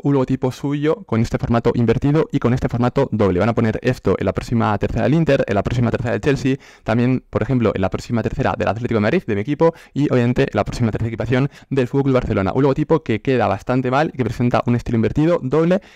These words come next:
con este caso azulado y rojizo. Hay uno muy amplio en azul y luego otro más pequeño también como el azul, mirando para abajo, y en este caso en color rojizo. En la equipación hay verde favorito oscuro,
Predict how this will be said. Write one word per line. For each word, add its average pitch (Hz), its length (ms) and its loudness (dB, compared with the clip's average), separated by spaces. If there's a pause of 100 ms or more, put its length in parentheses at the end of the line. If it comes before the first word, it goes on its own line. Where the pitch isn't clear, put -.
con 123 120 0
este 135 160 -2
caso 139 420 0
azulado 117 480 2
y - 80 0
rojizo. 95 340 -2
Hay 117 100 2
uno 104 120 0
muy 113 140 0
amplio 104 280 0
en 101 80 0
azul 160 260 2
y 120 60 -2
luego 123 220 2
otro 120 200 2
más 123 120 0
pequeño 139 360 0 (280)
también 131 520 0
como 113 160 -2
el 101 40 0
azul, 165 360 -4
mirando 120 220 2
para 120 120 2
abajo, 135 300 2 (200)
y - 60 0
en 117 40 2
este 127 140 0
caso 123 280 0
en 117 120 0
color 104 200 2
rojizo. 95 360 -2
En - 60 -2
la 101 60 0
equipación 107 500 0
hay 117 100 2
verde 110 320 2
favorito 107 600 0
oscuro, 156 440 2